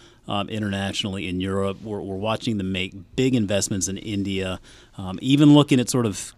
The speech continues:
cracking that China nut, so to speak. But, I mean, investing in the Middle East, I think, is just a no-brainer opportunity. I mean, having lived in Cairo for three years and having been able to travel around that area, it is a busy place,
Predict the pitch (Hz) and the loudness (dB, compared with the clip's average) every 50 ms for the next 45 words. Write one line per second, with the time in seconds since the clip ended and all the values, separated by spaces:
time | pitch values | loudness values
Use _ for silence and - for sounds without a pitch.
0 | _ - - - - 117 113 107 - 120 113 110 107 104 104 - - 110 107 107 | _ -20 -6 -2 0 0 0 0 -2 -2 -2 -2 -2 -4 -6 -6 -4 -4 -2 -2
1 | 107 104 98 101 101 98 - - 110 101 101 - - - 113 107 98 - - 110 | -2 -2 -2 -2 -4 -4 -4 -6 -4 -4 -6 -8 -6 -6 -6 -6 -6 -6 -6 -6
2 | 101 98 - 117 123 120 113 110 104 104 131 147 143 - 147 127 123 120 120 123 | -6 -6 -6 -4 -4 -4 -2 -2 -2 2 4 4 4 6 4 4 4 6 6 4
3 | 120 113 113 123 123 120 113 - 117 107 - 127 123 - 117 98 - 113 101 - | 4 4 2 2 2 2 2 2 0 -2 0 -2 -2 -2 -2 -4 -4 -6 -6 -6
4 | 98 87 90 95 95 104 120 123 123 113 117 113 113 107 104 104 101 101 98 98 | -6 -6 -4 -4 -2 0 0 0 0 0 0 0 0 0 -2 -2 0 -2 -2 -2
5 | 98 90 - 110 107 101 98 101 95 95 - - - - - - - _ - 101 | -6 -6 -4 -2 -2 -2 -2 -2 -2 -4 -6 -8 -20 -20 -20 -20 -16 _ -8 -6
6 | 95 101 143 151 131 123 120 123 127 117 104 110 104 90 92 110 113 113 110 107 | -2 0 2 2 2 2 2 2 0 2 0 -2 -2 -2 -2 -2 0 0 0 -2
7 | 90 95 95 95 104 107 104 104 101 101 98 87 92 98 98 113 110 107 101 98 | -2 -4 -8 -6 -4 -4 -2 -2 -2 -2 -2 -2 -4 -4 -4 -4 -4 -4 -4 -4
8 | 98 101 104 95 95 87 82 - - 107 107 101 95 92 90 95 101 101 98 98 | -4 -4 -4 -4 -6 -8 -8 -6 -4 -4 -4 -4 -4 -6 -6 -4 -4 -4 -4 -4
9 | 95 95 95 95 95 92 90 - - - - - - - _ - 123 135 143 135 | -4 -4 -4 -2 -4 -4 -6 -8 -16 -20 -20 -20 -20 -20 _ -2 2 4 4 4
10 | 117 101 110 95 87 87 104 120 127 117 127 131 131 131 131 - - _ - - | 4 4 0 -2 -2 0 0 0 2 2 2 2 2 2 0 -4 -6 _ -4 -2
11 | 120 120 120 117 110 - | 0 2 2 2 0 -2